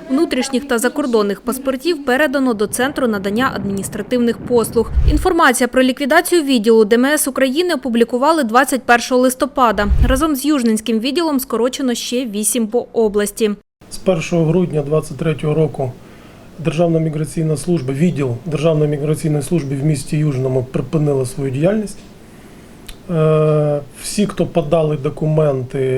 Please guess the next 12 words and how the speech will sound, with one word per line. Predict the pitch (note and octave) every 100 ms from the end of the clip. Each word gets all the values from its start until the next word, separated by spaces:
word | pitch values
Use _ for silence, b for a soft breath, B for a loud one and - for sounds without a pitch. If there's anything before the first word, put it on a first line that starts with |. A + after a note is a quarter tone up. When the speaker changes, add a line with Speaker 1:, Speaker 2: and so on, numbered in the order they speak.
| C3 C3 B2+ C3 B2+ B2 B2
Speaker 2:
в | D3+
міграційну | D#3 D#3 D#3+ D3
службу | B2 D3+ C3 C#3
міста | C3+ -
Южного, | D3 G3 G#3+ A3 G#3+ F#3+ B B -
отримати | E3 F3+ F#3 D3+ - E3
їх | E3 A#3+
вже, | E3+ C#3 E3+ F#3+ B B B B -
е, | E3+ D#3
зможуть | C3+ D#3 F3 F3+ F3+ - C3+
в, | D3+
м, | F3 F#3+ F#3